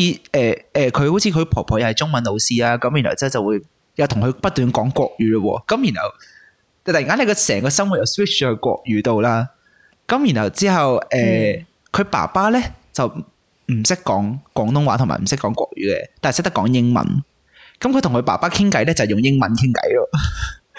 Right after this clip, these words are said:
Speaker 1: 咁如果佢媽媽喺度嘅時候呢，
Speaker 2: 哦，
Speaker 1: 得成家人呢，
Speaker 2: nice。
Speaker 1: 係啦，成家人就講英文，但係如果淨係得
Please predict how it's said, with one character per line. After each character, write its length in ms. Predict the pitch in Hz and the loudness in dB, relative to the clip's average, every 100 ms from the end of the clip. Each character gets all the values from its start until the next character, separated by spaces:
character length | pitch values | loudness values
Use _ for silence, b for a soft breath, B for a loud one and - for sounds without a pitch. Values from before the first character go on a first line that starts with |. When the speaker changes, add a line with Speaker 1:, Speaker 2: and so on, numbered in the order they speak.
| B - | B -2
Speaker 1:
咁 120 | 254 | 0
如 60 | 185 | 2
果 100 | 160 | 2
佢 60 | 175 | 2
媽 180 | 123 | 2
媽 180 | 165 214 | 2 2
喺 80 | 175 | 2
度 80 | 160 | 2
嘅 120 | 143 | 2
時 80 | - | 2
候 60 | 135 | 0
呢， 60 | 170 | 2
Speaker 2:
哦， 100 | 220 | 2
Speaker 1:
得 60 | |
成 280 | 277 151 131 | 2 2 2
家 160 | 196 202 | 2 4
人 220 | - 165 | 4 2
呢， 60 | 156 | 0
Speaker 2:
nice。 280 | - - | -6 -4
Speaker 1:
係 80 | 165 | 0
啦， 80 | 143 | 0
成 260 | 143 127 123 | 2 0 2
家 100 | 185 | 0
人 80 | 135 | 0
就 80 | 107 | 0
講 200 | 104 131 | 0 0
英 140 | 160 | 2
文， 140 | 127 117 | 0 0
但 120 | 151 | 0
係 40 | |
如 40 | 123 | 0
果 100 | 175 | 0
淨 100 | 165 | 0
係 100 | |
得 100 | 170 | -2